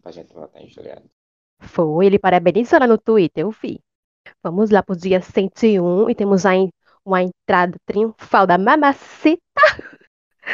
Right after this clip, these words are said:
Speaker 2: falando que é uma nova mulher. Ai, eu, não teve mui-, não teve nada, né, gente, no dia cento e um, porque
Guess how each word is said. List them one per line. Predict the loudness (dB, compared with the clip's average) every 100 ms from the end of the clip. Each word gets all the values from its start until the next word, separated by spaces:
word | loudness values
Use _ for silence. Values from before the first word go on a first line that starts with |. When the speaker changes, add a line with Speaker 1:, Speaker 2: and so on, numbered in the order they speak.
| -4
Speaker 2:
falando | 0 2 2
que | 2
é |
uma | 2
nova | 2 2 2 2 0
mulher. | 4 4 4 4 2 0 -6 _ _ _ _ _ _ _ -20 -20 _ _ _ _ _ _ _ _ _
Ai, | 2 4
eu, | 4 4
não | 2
teve | 6 8
mui-, | 8 8
não | 6 6
teve | 6 6 6
nada, | 4 4 4
né, | 4
gente, | 4 2 4
no | 4
dia | 4
cento | 2 0 0
e | 0
um, | 0 -2
porque | 2 2